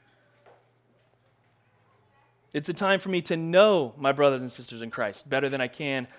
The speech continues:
on a Sunday morning. It's a time for me to serve my brothers and sisters in Christ as needs come up, right? Like, as you meet someone at community group and hear, "Hey, I'm, I'm struggling with this," or, "I'm struggling with that. I actually need someone's truck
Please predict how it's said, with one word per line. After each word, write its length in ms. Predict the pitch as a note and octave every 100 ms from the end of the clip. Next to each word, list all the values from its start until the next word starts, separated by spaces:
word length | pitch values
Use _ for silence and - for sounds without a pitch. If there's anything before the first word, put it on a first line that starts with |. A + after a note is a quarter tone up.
| -
on 100 | C3
a 80 | C3
Sunday 260 | - C3+
morning. 300 | B2 B2+ B2
It's 120 | A#2+ D#3
a 40 |
time 220 | - F#3
for 100 | D#3+
me 200 | F3+ E3+ - -
to 160 | - G3
serve 580 | - G3+ G3+ G#3 D#3+
my 140 | D3+ D3
brothers 300 | D3 C#3+ C3
and 80 | B2
sisters 360 | C#3+ - B2+
in 80 | B2
Christ 420 | - C3 G#2+ - -
as 220 | C3+ C3+
needs 340 | D3+ D3+ C#3 -
come 220 | D#3+ D#3
up, 260 | D3+ - - _ _ _ -
right? 240 | C#3+ F#3 - _ _ _
Like, 200 | C#3+ C#3+ - _ -
as 180 | C#3
you 80 | E3
meet 240 | F3+ G3+ G3
someone 260 | F#3 E3
at 80 | D3+
community 280 | - F3+ F#3
group 140 | C#3
and 60 | C3
hear, 140 | D#3 C#3+
"Hey, 200 | D#3+ E3+
I'm, 200 | B2+ A#2+ -
I'm 100 | C3
struggling 320 | - D#3+ D3
with 100 | C#3+
this," 220 | E3+ C3
or, 60 | B2
"I'm 80 | A2+
struggling 280 | - C#3
with 80 | C3
that. 360 | D3+ C#3 - _ -
I 120 | D3+
actually 220 | F#3+ E3+
need 300 | D3 D#3+ -
someone's 320 | - E3 E3
truck 320 | - A3 D3